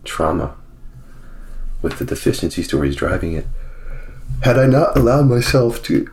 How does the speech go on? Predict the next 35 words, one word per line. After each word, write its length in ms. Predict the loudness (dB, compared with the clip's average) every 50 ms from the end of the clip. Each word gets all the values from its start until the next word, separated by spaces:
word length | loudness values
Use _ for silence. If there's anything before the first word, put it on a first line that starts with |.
| -2
exercise 560 | -2 -2 0 2 2 2 4 4 4 4 6 4
that 160 | 4 4 2
or 100 | 2 0
play 180 | 2 2 4
that 200 | 4 4 4 4
out, 320 | 4 4 4 2 0 -2 -10 -20 -20 -20 -20 -20 -20 -20 -20 -20 -20 -18 -18 -20 -20 -16 -8 -4
I 80 | 2 2
never 220 | 4 4 4 4
would 120 | 4 4 6
have 100 | 4 4
had 200 | 6 4 4 2
the 80 | 0
freedom 380 | 0 2 4 4 4 4 0 -2
from 240 | 0 -2 0 0 0
it. 140 | -4 -6 -8 -12 -20 -20 -20 -20 -20 -20 -20 -20 -20 -20 -20 -20 -20 -20 -14 -2 2
If 140 | 2 4
I 100 | 4 4
would 120 | 4 4 2
have 80 | 2
played 220 | 4 4 4 4 4
it 100 | 4 4
out 220 | 4 4 2 2
unconsciously, 880 | 0 -2 0 0 2 2 2 0 -2 -4 -4 -4 -2 -2 -2 -2 -4 -6 0
without 360 | 0 2 4 4 4 4 4 4
inquiry, 540 | 4 2 2 2 0 0 0 0 -2 -6 -10 -10 -10 -10 -8 -8 -8 -8 -10 -10 -10 -12 -12 -12 -14 -16 -16 -18 -18 -8 -6
without 280 | -2 2 2 2 4
bringing 240 | 4 4 4 4 4
awareness 440 | 4 4 4 4 4 2 0 0 -4
to 180 | -4 -2 0 0
it, 140 | 0 -2 -6 -12 -20 -20 -20 -20 -8 0
it 160 | 0 0 2
probably 320 | 2 0 2 2 4 2 2
would 160 | 2 2 0
have 120 | 0 -2
continued. 640 | -4 -10 -8 -4 -4 -2 -2 -2 -4 -4 -6 -8